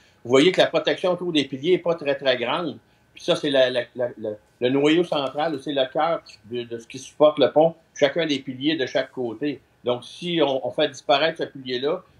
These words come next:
ben, toutes les charges du pont de l'arche s'en vont sur ces piliers-là, puis là, ben, on vient de déclencher la, la réaction, euh, en chaîne qu'on a vue, là.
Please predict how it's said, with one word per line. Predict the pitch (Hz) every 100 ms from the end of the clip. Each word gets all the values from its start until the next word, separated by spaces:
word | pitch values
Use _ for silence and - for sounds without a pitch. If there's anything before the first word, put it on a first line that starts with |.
| -
ben, | 120
toutes | 196 196
les | 156
charges | 139 165 165 123
du | 120
pont | 120 151 165 - _ _
de | 120
l'arche | 123 143 - - -
s'en | 120
vont | 120 151
sur | 135
ces | 123 131
piliers-là, | 123 113 110 151
puis | 117
là, | 120
ben, | 120 101
on | 101
vient | 110 120
de |
déclencher | 117 113 117 101 - 117
la, | 110 95 - _ -
la | 110
réaction, | 117 110 - 127 131 123
euh, | 101 90 80
en | 78 87
chaîne | 87 123 120
qu'on | 110
a | 104
vue, | 101 123
là. | 110